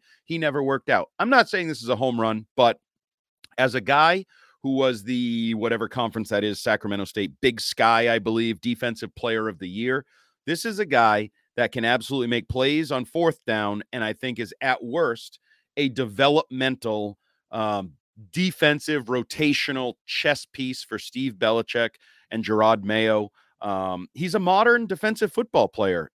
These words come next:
in, in my mind. And I know a lot of people were worked up, "Oh, this is where Bill starts doing his thing."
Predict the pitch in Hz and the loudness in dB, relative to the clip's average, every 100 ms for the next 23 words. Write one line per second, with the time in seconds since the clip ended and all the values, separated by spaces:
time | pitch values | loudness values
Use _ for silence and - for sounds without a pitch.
0 | - 110 - 123 107 104 101 95 95 - | -6 -6 -6 -4 -2 -2 -2 -4 -4 -4
1 | 139 185 220 202 190 196 170 147 131 135 | -2 2 2 4 2 0 -2 0 2 0
2 | - 127 123 151 156 151 143 117 143 147 | 0 -2 2 4 4 2 -2 -2 -6 -6
3 | 135 151 110 143 143 - 147 139 143 147 | -6 -6 -2 -4 -2 0 -2 -2 -8 -6
4 | 147 139 - 147 143 143 | -6 -8 -6 -4 -4 -6